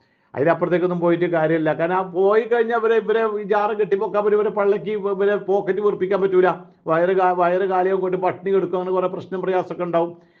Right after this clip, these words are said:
ഈ തിന്ന് ജീവിച്ചവർക്ക് പിന്നെ, ഏ, കു-, എന്ത് ഖുർആൻ, എന്ത് ഹദീസ്? കാരണം അവർക്ക് കിട്ടുന്ന പണം കിട്ടണം, അതിന്റെ അപ്പുറത്ത് വെ-, ജീവി-, അതിന്റെ അപ്പുറത്തേക്ക് വേറെ ഒന്നുമില്ല. ഇതാണ് ഇവരുടെ അവസ്ഥ. അപ്പൊ ഇതിൽ നിന്നൊരു മാറ്റം ഉണ്ടാകണമെങ്കിൽ കൃത്യമായി, ആ, പരിശുദ്ധ ഖുർആനും തിരു ഹദീസും,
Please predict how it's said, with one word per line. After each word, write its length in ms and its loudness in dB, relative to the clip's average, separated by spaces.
ഈ 80 0
തിന്ന് 360 4
ജീവിച്ചവർക്ക് 640 -2
പിന്നെ, 260 -2
ഏ, 420 -2
കു-, 220 0
എന്ത് 340 0
ഖുർആൻ, 320 -2
എന്ത് 220 0
ഹദീസ്? 400 -4
കാരണം 240 -6
അവർക്ക് 220 -8
കിട്ടുന്ന 280 -6
പണം 380 -4
കിട്ടണം, 200 -8
അതിന്റെ 200 -4
അപ്പുറത്ത് 260 -8
വെ-, 120 -6
ജീവി-, 340 -6
അതിന്റെ 280 -4
അപ്പുറത്തേക്ക് 420 -8
വേറെ 260 -2
ഒന്നുമില്ല. 640 -6
ഇതാണ് 380 0
ഇവരുടെ 280 0
അവസ്ഥ. 440 -4
അപ്പൊ 160 2
ഇതിൽ 160 2
നിന്നൊരു 220 0
മാറ്റം 460 0
ഉണ്ടാകണമെങ്കിൽ 800 0
കൃത്യമായി, 1000 0
ആ, 280 4
പരിശുദ്ധ 420 -4
ഖുർആനും 640 0
തിരു 160 0
ഹദീസും, 680 -4